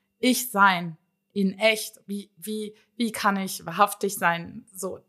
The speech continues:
eine Riesenfrage. Und, ähm, das hat relativ schnell dazu geführt, dass ich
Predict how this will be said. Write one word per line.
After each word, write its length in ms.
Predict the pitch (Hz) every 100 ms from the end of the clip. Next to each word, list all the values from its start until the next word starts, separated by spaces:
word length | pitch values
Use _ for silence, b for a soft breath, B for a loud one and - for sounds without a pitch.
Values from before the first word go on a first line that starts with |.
| _
eine 240 | 214 190
Riesenfrage. 800 | 208 190 170 - - 156 156 160 - b b b b b b b b _
Und, 300 | 208 208 208 - - -
ähm, 540 | 202 202 196 196 190 _
das 180 | - 196
hat 280 | 214 208 - 208
relativ 500 | 214 240 240 220 208
schnell 260 | 214 220
dazu 320 | 254 247 -
geführt, 560 | 214 208 - 226 208 208
dass 200 | 185 180
ich 300 | 190 180 -